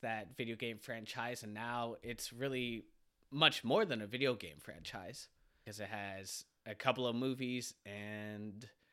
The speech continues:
a couple of shows that are coming out soon. But we'll get into that in just a second. But before we do, we have a trivia question from last episode to answer. And I'm doing it up front, so we've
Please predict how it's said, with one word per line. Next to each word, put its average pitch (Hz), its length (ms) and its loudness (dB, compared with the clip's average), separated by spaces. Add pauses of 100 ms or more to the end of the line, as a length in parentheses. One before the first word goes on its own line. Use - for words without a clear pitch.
(200)
a 98 840 -6
couple - 320 2
of 110 100 0
shows 208 320 4
that - 120 -8
are 85 60 -10
coming 101 300 -10
out - 140 -14
soon. 90 340 -6 (360)
But 110 120 -2
we'll 104 180 0
get 104 200 2
into 101 240 -4
that 113 340 2
in 113 160 -6
just 110 280 -2
a 120 40 -6
second. 208 380 0 (420)
But 107 120 -8
before 170 320 4
we 143 120 6
do, 160 240 4
we 131 120 4
have 110 200 -2
a 110 140 -4
trivia 196 460 4
question 110 560 -4
from 107 280 -2
last 139 360 0
episode 95 420 -8
to - 120 -8
answer. 139 440 -8 (400)
And 113 80 0
I'm 113 100 0
doing 110 220 0
it 104 100 -2
up 95 140 -8
front, 143 400 4
so - 140 -6
we've 98 280 -8